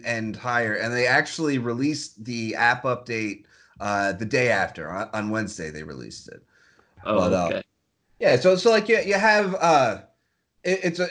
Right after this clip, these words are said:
Speaker 1: it's pretty much a redesigned U I. You, you have widgets. There's a, a Spotify widget. There's, um,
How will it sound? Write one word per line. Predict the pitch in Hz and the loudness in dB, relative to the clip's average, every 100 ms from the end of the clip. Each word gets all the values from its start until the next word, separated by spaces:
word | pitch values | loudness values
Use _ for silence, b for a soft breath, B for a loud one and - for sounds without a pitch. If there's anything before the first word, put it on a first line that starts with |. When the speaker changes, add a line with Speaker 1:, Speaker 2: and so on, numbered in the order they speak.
| 175 | -4
Speaker 1:
it's | 170 | -4
pretty | 277 | -2
much | 320 214 | -2 0
a | |
redesigned | 165 165 160 143 143 131 | 4 4 2 -2 0 0
U | 131 120 | 0 2
I. | 113 110 | 2 2
You, | 110 110 117 | 2 -2 -4
you | 117 | 0
have | 120 98 | 0 0
widgets. | 101 135 139 147 131 - - | -2 0 0 -2 -4 -8 -4
There's | 107 95 | -4 -2
a, | 107 | -4
a | 101 98 90 82 _ | -4 -4 -6 -10 _
Spotify | - - - 131 139 131 139 127 127 123 117 113 | -18 -6 0 2 2 0 2 2 2 0 -4 -8
widget. | - 101 120 110 120 117 104 | -12 -4 -4 -2 -2 -2 -2
There's, | 113 104 92 - | -6 -6 -8 -8
um, | 101 95 85 | -4 -4 -4